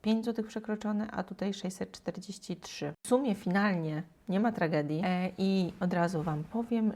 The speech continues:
że z social mediów, bo sobie postanowiłam w tym roku, bo w zeszłym roku to tak kręciłam, bo ja już sama nie wiedziałam,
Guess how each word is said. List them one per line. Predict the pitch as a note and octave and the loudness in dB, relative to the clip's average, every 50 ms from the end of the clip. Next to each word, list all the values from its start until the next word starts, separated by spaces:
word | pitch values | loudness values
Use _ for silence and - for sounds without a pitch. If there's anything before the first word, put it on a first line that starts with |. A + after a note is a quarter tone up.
| - - | 0 -2
że | F#3 F3 F#3 G3 G3 F3+ G3 G3 F#3 - - - - - _ - | -2 -2 0 0 0 0 0 -2 -4 -8 -14 -20 -20 -14 _ -4
z | E3 D#3+ D#3+ - F#3+ E3+ D#3 D#3+ D#3+ - - - - | -4 -4 -2 -2 -2 -2 -2 -2 -4 -10 -18 -20 -20
social | - - - F#3+ F#3 - - E3+ F3 F3+ | -10 -6 -4 -4 -4 -4 -6 -4 -4 -2
mediów, | F3+ F3+ G3 G3+ G3+ G3+ - A#3+ C4 D4 - - - - - - - - - | 0 0 0 0 0 0 -2 -2 -4 -4 -6 -12 -20 -20 -20 -20 -20 -8 -2
bo | F#3+ F#3 F#3 F#3 | 2 2 2 2
sobie | F#3 - E3+ E3 E3 | 2 0 -4 -4 -4
postanowiłam | - E3+ - - E3+ E3+ E3+ E3+ F#3 E3+ D#3+ E3+ | -4 -4 -4 -2 -2 -2 0 0 -2 -2 -4 -4
w | - | -4
tym | - G3+ E3+ | -4 -2 -2
roku, | F#3+ F#3 F#3 - E3 | -2 -2 -2 -4 -2
bo | F3 E3+ | -2 -2
w | E3 G3 | -2 -2
zeszłym | F#3 G#3 G#3+ G#3+ G#3 F3 | -2 -2 -2 -2 -2 0
roku | E3+ F3 - - - | 0 0 -2 -4 -4
to | - F#3 | -4 -4
tak | - F3+ F3+ - - - - - - - - | -4 -4 -6 -6 -10 -14 -16 -18 -18 -14 -12
kręciłam, | - - G3 F#3+ F#3+ F#3 - - F3 E3+ E3 D#3+ D#3+ D#3+ | -6 0 2 2 2 2 0 -2 -2 0 0 0 0 0
bo | E3+ E3+ E3+ F3 E3+ | 0 2 2 2 2
ja | F3 F3+ F3 | 2 2 2
już | E3+ E3+ - - | 0 -2 -4 -4
sama | - G3+ F3+ F3+ | -2 0 0 0
nie | F3 E3+ | 0 0
wiedziałam, | F3+ F3 D#3+ F3+ E3 D#3+ D#3+ D#3 D#3 D#3 D#3 | 0 -2 0 0 -2 -2 -2 -2 -2 -4 -4